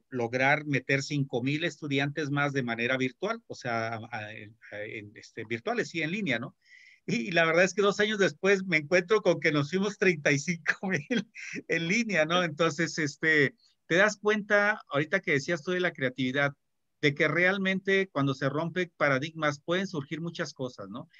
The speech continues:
Y estamos ante ese escenario. Yo creo que, eh, mucha gente va a poder darse cuenta, hablando, por ejemplo, de la universidad,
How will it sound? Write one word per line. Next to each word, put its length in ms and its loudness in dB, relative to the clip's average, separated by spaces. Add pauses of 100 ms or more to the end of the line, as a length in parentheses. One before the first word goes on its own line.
(160)
Y 120 2
estamos 400 2
ante 240 2
ese 160 -4
escenario. 480 -6 (420)
Yo 140 0
creo 200 -2
que, 380 2 (120)
eh, 260 -2
mucha 360 -4
gente 300 -4
va 120 4
a 60 -6
poder 380 0
darse 340 -2
cuenta, 500 2
hablando, 420 -2
por 60 -6
ejemplo, 180 0
de 80 0
la 60 0
universidad, 540 0